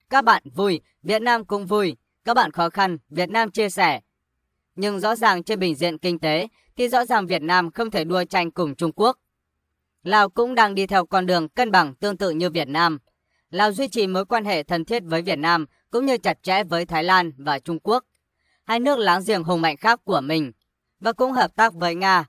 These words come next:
nhưng không biến mình thành mối đe dọa của bất kỳ quốc gia nào. Điều này có lợi cho chính Lào và cả Việt Nam rất nhiều. Tuy nhiên, kết cục của cuộc suy thoái kinh tế cho thấy,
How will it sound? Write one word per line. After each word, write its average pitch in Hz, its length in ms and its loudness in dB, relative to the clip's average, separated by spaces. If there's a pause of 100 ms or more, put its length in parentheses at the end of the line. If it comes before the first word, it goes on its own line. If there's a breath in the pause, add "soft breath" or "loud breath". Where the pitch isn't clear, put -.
(280)
nhưng 254 160 -2
không 262 200 0
biến 214 220 -2
mình 190 220 -2
thành 165 220 -4
mối 170 120 0
đe 196 180 0
dọa 160 260 2
của 170 220 -2
bất 226 220 -2
kỳ 175 160 0
quốc 202 200 -2
gia 175 180 0
nào. 156 340 0 (580)
Điều 233 160 0
này 214 200 0
có 190 160 -2
lợi 214 280 0
cho 185 120 -8
chính 170 240 -4
Lào 165 320 4
và 175 160 -4
cả 151 220 0
Việt 143 200 -6
Nam 165 340 0
rất 170 180 -8
nhiều. 170 360 -2 (880)
Tuy 208 140 0
nhiên, 202 260 -2 (260)
kết 285 180 -2
cục 233 200 2
của 180 200 2
cuộc 190 300 0
suy 208 200 -2
thoái 170 200 -2
kinh 180 200 -4
tế 160 260 -2
cho 170 200 -2
thấy, 156 360 -4